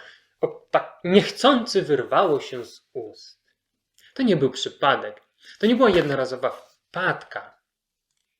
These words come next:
To zamknięcie oczu na znaki czasu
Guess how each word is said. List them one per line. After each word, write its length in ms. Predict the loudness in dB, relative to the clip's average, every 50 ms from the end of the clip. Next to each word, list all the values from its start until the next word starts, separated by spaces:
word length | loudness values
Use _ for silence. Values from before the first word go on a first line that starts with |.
| _ _ _ _ _ _ _ _ _ _ _ _ _ -20 -20 -20 -20 -20 -20 _ _
To 280 | -2 2 2 2 2
zamknięcie 800 | 0 0 -2 -2 -2 -4 -8 -8 -4 -2 -2 -2 -2 -4 -8 -10 -10 -12 _ _ _
oczu 640 | -6 -4 -4 -4 -6 -10 -16 -16 -14 -14 -14 -16 -20 _ -20 -20 -20 -20 -12
na 280 | -6 -4 -4 -2 -4 -4
znaki 840 | -8 -8 -8 -6 -6 -6 -6 -4 -4 -2 -2 -4 -4 -6 -10 -14 -14
czasu 540 | -12 -10 -8 -8 -8 -10 -14 -18 -20 -20